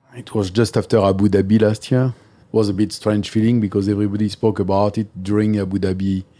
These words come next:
uh, weekend, but it was not the case. That <laughs> and the week after that we had the first discussion. I didn't want to be too emotional because when you are doing this job, and I am doing this job for thirty-two or thirty-three years,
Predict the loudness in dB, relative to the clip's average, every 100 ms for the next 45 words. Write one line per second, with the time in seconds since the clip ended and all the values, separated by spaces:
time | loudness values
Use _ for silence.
0 | -20 -20 -20 -20 _ _ _ -20 -16 -12
1 | -8 -4 -2 0 2 2 -2 -6 -12 -6
2 | -6 -4 -6 -6 -4 -6 -8 -14 -14 -2
3 | -2 0 -6 -6 -12 -10 -12 -14 -10 -6
4 | -4 -4 -6 -8 -10 -8 -8 -6 -8 -12
5 | -12 -10 -12 -12 -12 -12 -14 -12 -14 -10
6 | -12 -12 _ _ _ _ _ _ _ -2
7 | 2 4 4 4 2 0 0 0 0 2
8 | 6 6 4 2 0 2 2 0 -4 -2
9 | 0 2 4 4 2 0 0 2 0 -2
10 | -4 -6 -6 -4 -2 -2 -4 -6 -6 -6
11 | -6 -6 -6 -6 -6 -8 -8 -8 -10 -12
12 | -12 -10 -10 -12 -14 -16 _ _ _ -18
13 | -16 -16 -12 -8 -6 -8 -8 -8 -8 -8
14 | -12 -14 -18 -14 -14 -12 -12 -12 -10 -8
15 | -8 -10 -12 -18 -20